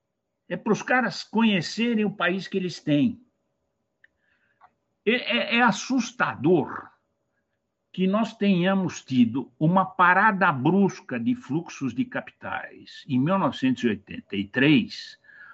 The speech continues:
que estancou o país. Foi a recessão mais profunda da história. Isso é uma parada brusca.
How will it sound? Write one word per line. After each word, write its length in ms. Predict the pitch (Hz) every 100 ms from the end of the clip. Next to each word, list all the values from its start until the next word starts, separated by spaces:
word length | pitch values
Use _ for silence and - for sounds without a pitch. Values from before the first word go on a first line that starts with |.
| _ _ _ _ _
que 480 | - 208 220 226 - -
estancou 880 | 185 - - 226 202 208 240 254
o 60 | 220
país. 800 | - 196 131 120 98 - - - -
Foi 220 | - 139
a 60 | 160
recessão 600 | 170 180 170 151 196 208
mais 340 | 185 208 233
profunda 760 | - 190 175 - 156 214 208 180
da 160 | 165 170
história. 480 | - - 107 87 -
Isso 240 | 151 -
é 40 | 196
uma 180 | 202
parada 540 | - 175 160 190 196 180
brusca. 720 | 135 143 131 - - _ -